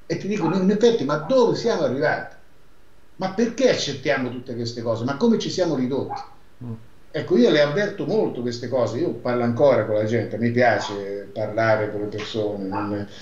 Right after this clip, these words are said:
Speaker 1: è bello leggere, ma poi anche parlare, scambiarsi quattro chiacchiere, anche solo,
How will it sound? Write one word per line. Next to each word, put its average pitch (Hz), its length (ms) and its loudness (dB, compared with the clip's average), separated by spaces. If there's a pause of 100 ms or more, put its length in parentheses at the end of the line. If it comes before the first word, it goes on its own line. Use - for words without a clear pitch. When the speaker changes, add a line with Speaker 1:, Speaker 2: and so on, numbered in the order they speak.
(280)
Speaker 1:
è - 40 6
bello 147 240 6
leggere, 147 400 2
ma 117 120 -2
poi 127 240 -2
anche 120 500 -4 (300)
parlare, 110 760 0 (360)
scambiarsi 120 640 0
quattro 113 320 -2
chiacchiere, 110 920 0
anche 117 280 -4
solo, 113 520 0